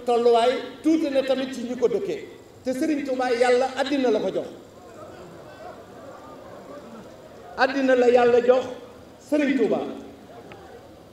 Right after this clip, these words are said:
Kon ku Yàlla xiir ak koo mënti doon, Yàlla xiir ci la nga yëkkati, yëkkati bant, jublu ci liggéeyal Serigne Touba, yow yaa war a sant Serigne Touba.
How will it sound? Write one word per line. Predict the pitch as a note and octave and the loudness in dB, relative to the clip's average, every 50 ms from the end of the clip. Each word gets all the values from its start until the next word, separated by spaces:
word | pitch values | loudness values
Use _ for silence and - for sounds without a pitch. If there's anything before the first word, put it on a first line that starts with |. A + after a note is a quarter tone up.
| - - - - - - - - - - - - | -20 -20 -20 -20 -20 -20 -20 -20 -20 -20 -20 -2
Kon | - B3+ B3+ B3+ C#4 C#4 - - - - - - - - - - - - - - | 2 2 4 4 4 2 0 0 -2 -6 -8 -12 -14 -16 -18 -20 -20 -20 -12 -8
ku | C4+ | -6
Yàlla | D#4 D#4 D4+ D4 D4 C#4+ C4 | 0 2 2 4 4 2 2
xiir | - G#3 C4 A#3 F#3+ E3 - - - - - - - - - - - - - - - - - - - - - | 2 0 0 0 0 -2 -2 -4 -8 -10 -14 -16 -18 -20 -20 -20 -20 -20 -20 -20 -20 -20 -20 -20 -20 -10 -8
ak | A#3+ A#3+ A#3+ | -8 -8 2
koo | - D4+ D#4 | 6 6 6
mënti | D4+ C#4+ C#4+ C4+ - C4 A3+ | 8 6 2 2 2 2 4
doon, | A3 G3+ F3 D3 - - - - - - - - - - - - - - | 4 4 2 2 -2 -6 -8 -10 -12 -14 -18 -20 -20 -20 -20 -20 -12 -4
Yàlla | F3 A3 A#3+ B3 B3+ C4 C4 | 0 2 2 4 4 2 0
xiir | - C#4 D#4 E4+ E4 - - C#4 | 2 2 2 2 2 0 0 0
ci | C#4 | 2
la | C4 C4 B3+ | 2 2 2
nga | C4 C4 | 2 2
yëkkati, | C4 B3+ C4 D#4 - - - C4+ C#4 C#4+ A#3 B3 A3 - - - - - - - - - - - - - - - | 2 2 0 0 0 -2 -4 -6 -6 -4 -6 -6 -6 -6 -10 -12 -14 -18 -20 -20 -20 -20 -20 -20 -20 -20 -20 -10
yëkkati | F3 A#3+ C#4+ C#4+ C4+ C4 - C4 - B3+ | -4 -4 -2 -2 -2 -2 -2 -4 -2 2
bant, | B3 A#3+ A3 F3 C3+ - - - - - - - - - - - - - - - - | 0 2 2 0 -6 -10 -12 -16 -18 -20 -20 -20 -20 -20 -20 -20 -20 -20 -20 -10 -2
jublu | - D#4 D4+ D4+ C#4 C4+ | 0 0 0 0 -2 -4
ci | - - C4 | -2 -4 -2
liggéeyal | A#3 C4+ C#4 C#4+ C#4+ C#4 C4+ C4 C4 B3+ | 0 0 2 4 6 6 4 4 4 2
Serigne | B3+ B3 A#3+ - | 2 2 2 -2
Touba, | - A3 G3 F#3+ F3 F3+ G#3 - - - - - - - - D#3 | -2 -2 0 0 -2 -2 -6 -10 -14 -18 -20 -20 -20 -18 -10 -6
yow | F3+ F#3+ | -4 -2
yaa | F#3+ F#3+ F3 E3 | 0 0 0 0
war | E3+ D#3+ | -2 -4
a | D3 | -4
sant | - F3+ D3 C#3 C#3 - | -6 -8 -10 -10 -10 -10
Serigne | E3 C#3+ C3+ C3 C3 | -10 -10 -8 -10 -12
Touba. | C3 A2+ A2 | -12 -12 -14